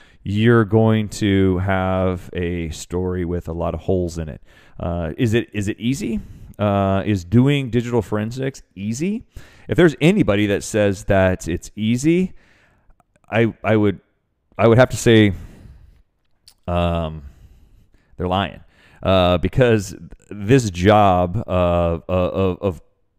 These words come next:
going through all this information, right, to prove the truth,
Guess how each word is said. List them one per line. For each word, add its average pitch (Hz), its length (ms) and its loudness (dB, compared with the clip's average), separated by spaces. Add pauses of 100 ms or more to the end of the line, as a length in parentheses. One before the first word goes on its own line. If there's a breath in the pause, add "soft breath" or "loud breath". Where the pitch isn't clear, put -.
(260)
going 120 400 8
through 120 560 4
all 101 180 4
this 101 180 -2
information, 95 720 -4
right, 95 300 0 (320 loud breath)
to 113 120 4
prove 131 380 0
the 104 140 2
truth, 107 720 2